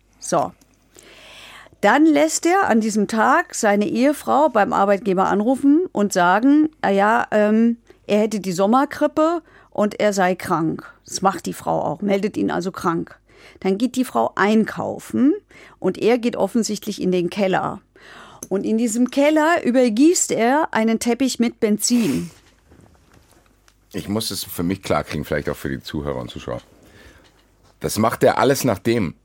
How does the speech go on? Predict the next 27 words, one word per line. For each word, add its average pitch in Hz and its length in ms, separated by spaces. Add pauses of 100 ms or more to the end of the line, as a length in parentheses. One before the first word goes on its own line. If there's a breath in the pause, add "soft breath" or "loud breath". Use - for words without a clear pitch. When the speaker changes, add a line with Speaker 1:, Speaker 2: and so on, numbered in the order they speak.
(260)
Speaker 2:
die 78 100
Polizei 78 380
ihn 67 80
schon 76 140
mal 64 80
befragt 62 360
hat. - 80
Speaker 1:
Ja. 170 420 (2000)
Speaker 2:
Das - 100
verstehe 85 320
ich - 100
dann 53 140
aber 50 180
nicht. - 280
Warum - 180
hast - 80
Speaker 1:
Aber 185 120
Speaker 2:
du 180 40
das - 80
Speaker 1:
das 202 140
Speaker 2:
jetzt 220 60
nochmal 90 180
Speaker 1:
ist - 140
Speaker 2:
erzählt? 104 140
Das 80 180 (380 loud breath)
ist - 220
quasi, 90 380